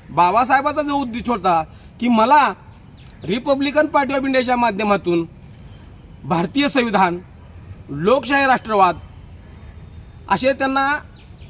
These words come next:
संसदपट्टू तयार करायचे होते. पण आज काय परिस्थिती झाली? बच्चे लच्च-, लुच्चे झाले, बच्चे लुच्चे, राजकीय लुच्चे झालेत.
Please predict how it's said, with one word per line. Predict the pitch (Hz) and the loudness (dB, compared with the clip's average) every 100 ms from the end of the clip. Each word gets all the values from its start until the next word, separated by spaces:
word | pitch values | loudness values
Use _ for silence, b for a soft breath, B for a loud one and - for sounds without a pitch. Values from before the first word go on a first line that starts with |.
| - - - | -20 -20 -4
संसदपट्टू | 262 269 320 311 339 254 302 | 0 2 0 -2 -2 -2 0
तयार | 302 285 | 2 2
करायचे | 277 254 220 208 | 2 0 0 -2
होते. | 190 165 127 - - - - - - - - - | -4 -6 -8 -16 -20 -20 -20 -20 -20 -20 -16 -6
पण | 233 | 0
आज | 254 285 | 2 0
काय | - 294 | 2 2
परिस्थिती | 294 262 277 | 2 -4 -2
झाली? | 277 262 277 269 - - - - - - - - - - - | 0 0 0 -6 -10 -20 -20 -18 -18 -18 -20 -20 -18 -14 0
बच्चे | 247 247 - 302 | 0 0 -2 0
लच्च-, | 294 - - 262 | 0 -4 -8 -4
लुच्चे | 262 190 285 269 233 | -4 -2 0 0 0
झाले, | 233 214 | -2 -2
बच्चे | 190 226 - 247 | -4 -6 -4 -4
लुच्चे, | 226 160 214 | -4 -6 -2
राजकीय | 220 220 - 247 | -2 -2 -4 -4
लुच्चे | 233 - 214 | -4 -8 -4
झालेत. | 202 170 | -2 -2